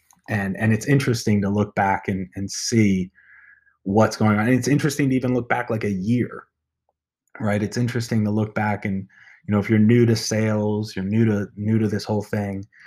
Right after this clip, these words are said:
um, you know, I challenge you to be as excited today as you were on day one, right? I think that's, it's so important 'cause I, I,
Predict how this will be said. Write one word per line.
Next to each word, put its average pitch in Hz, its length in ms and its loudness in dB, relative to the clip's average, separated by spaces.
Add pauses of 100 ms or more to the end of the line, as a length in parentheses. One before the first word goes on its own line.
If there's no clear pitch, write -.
(300)
um, 95 520 -4 (1000)
you 117 100 0
know, 98 300 -2 (460)
I 117 120 2
challenge 123 640 -2
you 117 140 0
to 110 100 0
be 107 220 -2
as 107 160 -2
excited 104 880 -2
today 104 640 -2
as 101 200 -2
you 98 140 -4
were 98 220 -4
on 95 200 -6
day 101 220 -2
one, 90 460 -8 (1040)
right? 101 200 -4
I 101 100 -2
think 117 300 2
that's, 113 460 -2 (720)
it's 117 140 -2
so 127 380 4
important 104 520 2
'cause 113 140 -4
I, 113 80 2 (160)
I, 113 180 0